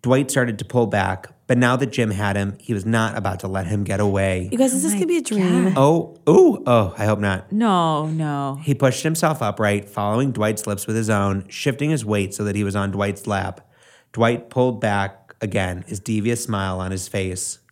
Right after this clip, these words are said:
Speaker 1: "You know," he said, holding up a little blue foil package, "we have condoms. We might as well use them."
Speaker 2: <gasps> Oh my gosh.
Speaker 1: Who said that?
Speaker 2: Dwight.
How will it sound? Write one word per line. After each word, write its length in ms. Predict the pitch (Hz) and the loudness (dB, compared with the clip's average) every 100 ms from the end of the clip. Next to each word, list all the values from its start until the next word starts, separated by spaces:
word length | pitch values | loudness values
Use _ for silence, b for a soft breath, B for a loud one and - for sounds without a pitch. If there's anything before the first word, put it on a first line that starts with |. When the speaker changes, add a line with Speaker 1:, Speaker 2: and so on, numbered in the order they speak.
| _ _ _ _ _ _ - | _ _ _ _ _ _ -2
Speaker 1:
"You 140 | 120 | 2
know," 180 | 113 113 | 4 2
he 140 | 110 | 0
said, 400 | 95 104 95 92 - | -2 0 0 -4 -10
holding 300 | - 104 98 | -6 -2 -2
up 100 | 87 | -2
a 40 | |
little 160 | 98 95 | -2 -2
blue 180 | 101 92 | -2 -4
foil 280 | 98 95 | -2 -2
package, 560 | 90 92 92 101 92 - _ _ _ | -2 -4 -4 -4 -4 -10 _ _ _
"we 160 | 117 107 | 0 2
have 260 | 107 92 | 2 0
condoms. 600 | - 104 120 95 92 95 - b b b | 0 0 2 0 -2 -4 -10 b b b
We 80 | 117 | -2
might 280 | 120 131 131 | 2 2 2
as 120 | 110 | 0
well 160 | 98 95 | 0 0
use 360 | 95 120 104 | 4 4 2
them." 400 | 98 95 95 104 - | -2 -6 -8 -12 -18
Speaker 2:
<gasps> 40 | _ _ - 285 B B _ - | _ _ -14 -14 B B _ -8
Oh 20 | |
my 80 | 196 | -4
gosh. 480 | 190 170 175 - - _ | -4 -4 -6 -14 -20 _
Speaker 1:
Who 120 | - 131 | -2 0
said 200 | 113 95 | 0 -2
that? 340 | 87 82 _ _ _ _ - | -6 -10 _ _ _ _ -2
Speaker 2:
Dwight. 320 | 226 196 | 2 2